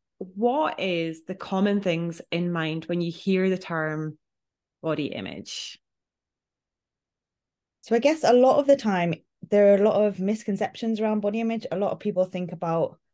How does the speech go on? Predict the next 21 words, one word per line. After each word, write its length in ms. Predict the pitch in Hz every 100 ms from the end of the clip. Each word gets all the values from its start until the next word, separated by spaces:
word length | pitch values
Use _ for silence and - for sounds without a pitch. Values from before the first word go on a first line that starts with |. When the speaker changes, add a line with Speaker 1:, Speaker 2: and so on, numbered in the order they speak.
| _
Speaker 2:
weight 300 | 160 170 165 156
and 160 | 160
shape 360 | - 185 202 - - -
to 100 | 214
start 300 | 214 196 190
with, 260 | 240 233 _ - _ _ -
um, 540 | 170 175 170 165 170 -
or 260 | - 170 170
sort 200 | 165 170
of, 100 | 156
like, 220 | 156 160
how 280 | - 175 175
they 280 | 160 160 156
feel 560 | - 170 170 165 165 160
in 220 | 156 151
relation 440 | 147 156 160 156
to 480 | 156 147 151 147 160 _ _ _ -
friends 320 | 170 160 151
and 120 | 143
family 280 | 185 202 185
members. 760 | 196 185 185 185 180 180 -